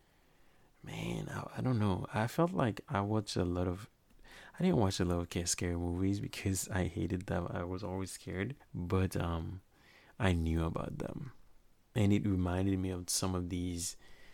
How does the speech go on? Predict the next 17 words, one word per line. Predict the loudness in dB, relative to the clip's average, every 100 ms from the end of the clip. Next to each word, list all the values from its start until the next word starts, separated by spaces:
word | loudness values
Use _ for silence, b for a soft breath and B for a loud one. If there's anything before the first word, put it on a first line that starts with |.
| B B B B -2
movies | 4 4 6 4 2
that | 0
I | 0
used | -2 -4
to | -6
be | -8 -4
terrified | -2 0 0 -2 -4 -6
of. | -4
Not, | 2 6 8 8
nothing | 6 4 4 2 2
specific, | 0 2 4 4 2 -2 -2
but | 2 2 2 -4 0
I | 2 4
knew | 2 4 4 4 0 0
that | 0 0
this | 2 2 2
was | 0 -2 -4